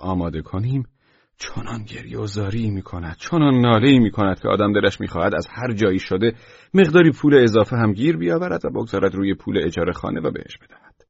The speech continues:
مرد بیچاره می‌گوید ماهی باید چند هزار لیره قسط بدهد. دفترچه‌های قسطش را هم هر ماه با خودش می‌آورد و نشان ما می‌دهد و می‌گوید:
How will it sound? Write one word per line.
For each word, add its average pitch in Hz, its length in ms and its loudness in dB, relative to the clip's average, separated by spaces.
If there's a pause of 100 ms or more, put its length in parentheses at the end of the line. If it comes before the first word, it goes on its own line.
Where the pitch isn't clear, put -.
(680)
مرد 92 280 -6
بیچاره - 320 -12
می‌گوید 67 380 -14
ماهی - 200 -12
باید 78 220 -14
چند - 400 -12 (100)
هزار 82 380 -8
لیره 71 300 -14
قسط - 440 -16
بدهد. - 420 -20 (520)
دفترچه‌های 98 560 0
قسطش 101 400 0
را 95 80 2
هم 95 120 -2
هر 85 160 -4
ماه 95 160 -4
با 85 100 -6
خودش 87 320 -6
می‌آورد 95 380 2
و 90 40 -2
نشان 98 320 -2
ما 101 120 0
می‌دهد 98 340 0
و 92 40 0
می‌گوید: 92 440 0